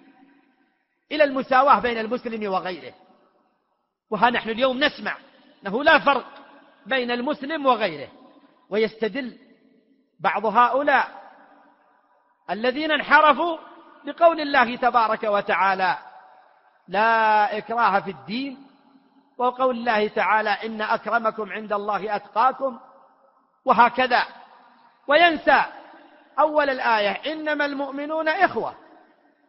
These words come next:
فاتقوا الله وأصلحوا بين أخويكم"، وينسى الآيات الكثيرة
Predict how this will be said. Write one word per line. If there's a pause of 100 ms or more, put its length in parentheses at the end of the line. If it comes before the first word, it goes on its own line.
(580)
فاتقوا
الله
وأصلحوا
بين
أخويكم"، (1800)
وينسى (1900)
الآيات (300)
الكثيرة